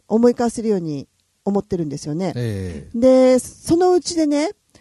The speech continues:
Speaker 1: あの、よく見ると腹の立ったことがめちゃくちゃ多いんですよ。
Speaker 2: あー。
Speaker 1: <laughs> 愚痴？
Speaker 2: ええ。
Speaker 1: も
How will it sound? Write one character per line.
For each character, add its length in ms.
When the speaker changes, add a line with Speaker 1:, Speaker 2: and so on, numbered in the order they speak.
Speaker 1:
あ 100
の、 680
よ 100
く 120
見 100
る 60
と 100
腹 360
の 100
立 140
っ 40
た 140
こ 100
と 100
が 120
め 100
ち 60
ゃ 40
く 80
ち 140
ゃ 40
多 60
い 80
ん 40
で 60
す 180
よ。 100
Speaker 2:
あ 520
ー。 520
Speaker 1:
<laughs> 120
愚 160
痴？ 280
Speaker 2:
え 520
え。 180
Speaker 1:
も 260